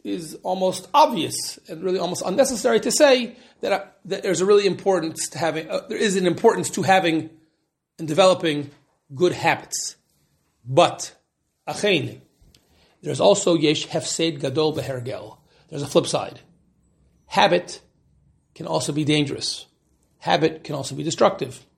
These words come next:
"Kol ma shemurgal ha'adam bo, lo yasa od roshem belibo." The more you get used to something,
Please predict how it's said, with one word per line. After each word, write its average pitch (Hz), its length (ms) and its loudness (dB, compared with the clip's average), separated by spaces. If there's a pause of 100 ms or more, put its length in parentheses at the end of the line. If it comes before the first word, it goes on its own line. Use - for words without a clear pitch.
(500)
"Kol 226 160 6
ma 240 120 6
shemurgal 185 580 2
ha'adam 160 480 0
bo, 160 400 -2 (320)
lo 151 140 -8
yasa 170 360 2
od 165 140 2
roshem 151 340 0
belibo." 143 500 -8 (460)
The 151 60 -12
more 190 220 8
you 180 160 0
get 165 240 0
used 196 240 -2
to 185 80 -4
something, 190 460 -2